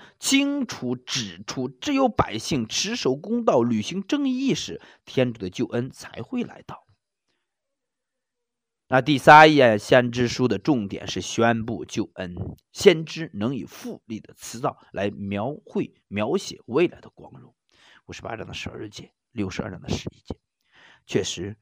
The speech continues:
上主创造了新天新地。嗯，六十五章的十七节，耶路撒冷便是这新天新地的中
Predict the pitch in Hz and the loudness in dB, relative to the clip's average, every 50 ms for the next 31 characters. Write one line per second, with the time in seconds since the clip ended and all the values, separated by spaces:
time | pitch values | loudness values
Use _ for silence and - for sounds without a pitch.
0 | _ _ _ _ _ _ _ _ - - - - 131 101 78 - - - - 107 | _ _ _ _ _ _ _ _ -8 0 0 2 2 0 -8 -14 -16 -10 -8 -8
1 | 87 80 87 - - - - - 90 82 - - 76 - - - - - - - | -6 -6 -8 -10 -10 -10 -10 -10 -12 -12 -12 -14 -16 -16 -18 -20 -20 -20 -20 -20
2 | _ _ _ _ - - - - - - _ _ _ _ _ _ _ _ _ _ | _ _ _ _ 0 2 2 2 2 -2 _ _ _ _ _ _ _ _ _ _
3 | _ _ _ _ _ _ _ _ _ - 110 107 98 - 101 90 92 87 90 82 | _ _ _ _ _ _ _ _ _ -4 -4 -4 -2 -2 -2 -4 -2 -4 -4 -6
4 | 76 85 - - 78 80 - - - 82 90 - - _ - 113 143 196 214 220 | -6 -10 -12 -12 -14 -14 -16 -14 -14 -14 -16 -16 -20 _ 0 6 6 6 6 6
5 | 175 156 - 220 240 247 - - - - 101 113 143 160 - - 107 104 - - | -2 0 0 -2 -2 -2 -6 -8 -12 -12 -10 -10 -10 -10 -10 -10 -10 -10 -10 -14
6 | - - 107 - - - 104 110 113 - 123 120 - - 147 151 156 131 - _ | -12 -12 -12 -12 -12 -10 -10 -10 -8 -8 -10 -10 -8 -10 -10 -10 -10 -10 -12 _
7 | - _ - - | -18 _ -18 -20